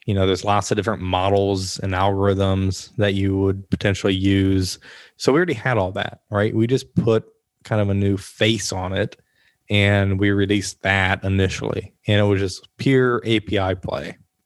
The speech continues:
And then we started iterating after we had the first version out there. But it probably took us about six months,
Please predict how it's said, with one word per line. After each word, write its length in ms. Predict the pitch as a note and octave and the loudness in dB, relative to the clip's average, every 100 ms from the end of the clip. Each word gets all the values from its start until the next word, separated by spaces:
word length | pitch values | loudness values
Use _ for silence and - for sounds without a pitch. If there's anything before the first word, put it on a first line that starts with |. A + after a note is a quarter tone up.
| - | -4
And 160 | A2 G#2+ | 0 2
then 140 | A2 | 2
we 100 | G#2 | 2
started 280 | G2 F#2 - | 0 -2 0
iterating 600 | G#2+ G#2+ F#2 F2+ F#2+ G2 | 0 0 0 -2 -2 -2
after 220 | F#2 - | -4 -2
we 100 | G2+ | -2
had 180 | G2 F#2+ | 0 0
the 80 | F#2+ | -2
first 240 | G#2 F#2+ | -4 -4
version 300 | - F#2 F#2 | -2 -2 0
out 240 | F#2 G#2 - | 0 0 2
there. 300 | G2 G2 - - - - - - | 0 0 -4 -14 -20 -20 -18 -2
But 100 | F#3+ | -2
it 60 | G#3 | 2
probably 200 | B3+ G3+ | 0 2
took 200 | C#3 C3+ | 0 0
us 60 | |
about 200 | B2+ B2 | -2 -2
six 280 | - A#2+ - | -2 -6 -2
months, 500 | G#2 G#2+ B2 - | 0 0 -2 -8